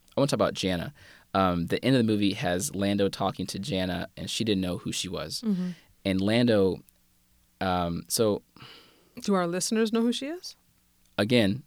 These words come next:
Speaker 1: from the visual dictionary, Lando, after the Return of the Jedi, wanted to start a family. We don't know who the wife is, but apparently they had a daughter.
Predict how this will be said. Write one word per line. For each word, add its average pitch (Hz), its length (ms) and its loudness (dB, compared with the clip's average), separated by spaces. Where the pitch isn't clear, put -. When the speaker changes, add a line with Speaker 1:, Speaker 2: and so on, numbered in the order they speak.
Speaker 1:
from 120 200 4
the 110 80 6
visual 143 440 2
dictionary, 101 760 -2
Lando, 113 680 2
after 110 500 4
the 98 160 0
Return 107 260 2
of 101 60 2
the 120 80 0
Jedi, 101 220 6
wanted 113 280 2
to 113 60 -6
start - 180 0
a - 40 -2
family. 90 520 -6
We 110 60 4
don't 110 100 4
know 98 100 4
who 107 140 -2
the 95 100 0
wife 92 320 -2
is, - 260 -4
but 101 120 0
apparently 131 600 2
they 135 220 4
had 104 240 0
a 95 80 2
daughter. 98 540 -6